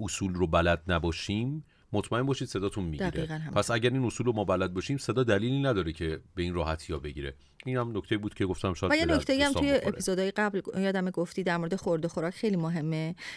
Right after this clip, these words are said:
Speaker 2: که من بشناسم که مواد آلرژیزای من چیا هست و، اه، چه چیزی باعث می‌شه صدای من بگیره. مثلاً من، ام، شیر نسکافه می‌خورم، میام سر ضبط صدا می‌گیره. یه نفر ممکنه، ام، چایی بخوره صداش بگیره. باورت می‌شه من یه هنرجو داشتم چایی می‌خورد صداش می‌گرفت.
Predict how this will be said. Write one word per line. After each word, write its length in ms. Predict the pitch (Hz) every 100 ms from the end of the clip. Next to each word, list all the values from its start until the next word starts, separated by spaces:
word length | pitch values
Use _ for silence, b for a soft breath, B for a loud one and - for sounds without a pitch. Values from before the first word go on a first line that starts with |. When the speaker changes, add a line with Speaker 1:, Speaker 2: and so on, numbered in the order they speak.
| B
Speaker 2:
که 100 | 226
من 220 | 208 233
بشناسم 600 | 254 254 208 185 - 165
که 160 | 165 180
مواد 360 | 170 165 165 170
آلرژیزای 840 | - 165 160 160 165 156 165 160
من 240 | 165 170
چیا 260 | 180 185 160
هست 280 | 160 156 -
و، 200 | 165 151 B B B
اه، 140 | 180 170
چه 180 | 202
چیزی 260 | 240 190 165
باعث 280 | 156 151 180
می‌شه 180 | 165 175
صدای 260 | 165 156
من 200 | 160 151
بگیره. 220 | 151 151
مثلاً 320 | 165 180 196 208
من، 200 | 226 220 B B
ام، 220 | 175 156
شیر 200 | 151 226
نسکافه 420 | 208 196 - 180 185
می‌خورم، 400 | 185 180 180 208
میام 180 | 196
سر 240 | 180 190 170
ضبط 280 | 175 175 -
صدا 300 | - 175 175
می‌گیره. 400 | 156 - - 135 _ _ _ _ B B B B -
یه 80 |
نفر 280 | 226 214 214
ممکنه، 520 | 214 185 196 202 214 190
ام، 340 | - 185 170 165 - - - - - -
چایی 340 | - 214 202 226
بخوره 300 | 220 202 185
صداش 340 | - 180 -
بگیره. 260 | 180 139 151
باورت 320 | 180 190 254
می‌شه 160 | 247
من 160 | 190 170
یه 80 | 185
هنرجو 400 | 185 160 160 160
داشتم 300 | 165 165 156
چایی 220 | 170 147
می‌خورد 240 | 147 151
صداش 320 | - 147 147 156
می‌گرفت. 280 | 151 147